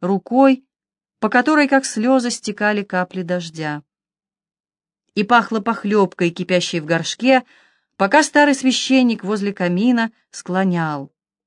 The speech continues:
«Росса, Россая». И тень мальчика, затерянного в мире, ориентирующимся по звездному свету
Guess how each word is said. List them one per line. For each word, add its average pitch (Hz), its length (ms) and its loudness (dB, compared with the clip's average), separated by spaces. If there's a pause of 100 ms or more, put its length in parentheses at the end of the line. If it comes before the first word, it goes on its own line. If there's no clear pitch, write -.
(220)
«Росса, 196 760 -8 (240)
Россая». 196 800 -8 (1200)
И 208 140 -4
тень 262 260 4
мальчика, 233 600 0
затерянного 208 680 -4
в 185 80 -6
мире, 208 480 2 (500)
ориентирующимся 233 1160 0
по 196 180 0
звездному 190 640 -2
свету 190 680 -4